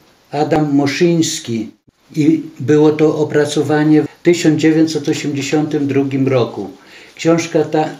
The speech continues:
ukazała się po raz pierwszy w maju czterdziestym dziewiątym roku w Londynie. Długie czterdzieści lat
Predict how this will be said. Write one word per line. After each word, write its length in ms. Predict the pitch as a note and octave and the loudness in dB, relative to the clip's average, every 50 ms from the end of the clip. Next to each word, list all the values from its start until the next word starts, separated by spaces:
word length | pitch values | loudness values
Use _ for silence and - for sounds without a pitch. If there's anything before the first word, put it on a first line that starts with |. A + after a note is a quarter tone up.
| - - - - | -20 -20 -8 -8
ukazała 500 | D#3 D3 C3+ A#2+ A#2 E3 E3 E3 E3 D#3 | -2 0 0 2 2 2 2 2 0 0
się 140 | - E3+ | 0 -2
po 140 | E3 - E3 | 0 0 0
raz 180 | D#3+ D#3+ D#3 - | 2 2 0 -2
pierwszy 600 | - - E3+ E3+ E3+ E3+ - - - E3+ D#3+ - - - | -4 -2 0 0 0 0 -2 -4 -2 -2 -2 -2 -4 -8
w 160 | B2+ A2 B2 | -8 -4 -2
maju 280 | C#3+ D#3 E3 E3+ E3 E3 | 0 0 2 2 2 0
czterdziestym 840 | D#3+ - - - D#3 C#3 C3 C3 D#3 E3 D#3 - - E3 E3 D#3 | -2 -4 -2 -2 -2 -2 0 0 0 0 -2 -2 -2 -2 -2 0
dziewiątym 680 | C#3+ D3+ C#3 D#3 D#3+ D#3+ D#3+ D#3+ - D#3 D#3 D#3 D#3 D3 | 0 -2 0 2 4 4 2 2 2 0 -2 0 -2 -2
roku 380 | C#3 C#3+ D3 D3 D3 - - C3+ | 0 0 0 -2 -2 -4 -6 -4
w 80 | B2+ | -2
Londynie. 720 | C#3+ D3 D3+ D3+ D3+ C#3+ C3+ D3+ C#3+ B2 A2+ A2 G2+ F#2 - - - _ _ - - _ _ | 0 0 2 2 0 -2 0 0 0 0 0 -2 -4 -8 -10 -16 -20 _ _ -20 -20 _ _
Długie 480 | - B2+ B2 C3+ D#3 F#3 F3 - E3+ E3 | -4 -2 0 2 0 0 0 0 -2 -2
czterdzieści 840 | - - - - D#3 C#3+ B2+ - - F3 F3 E3+ - - - - | -2 -6 -4 -2 -2 -2 -2 0 0 0 0 0 -2 -6 -2 0
lat 440 | D#3+ D#3 D#3+ E3+ E3+ D#3 C3+ - - | 2 2 2 2 0 -2 -4 -6 -12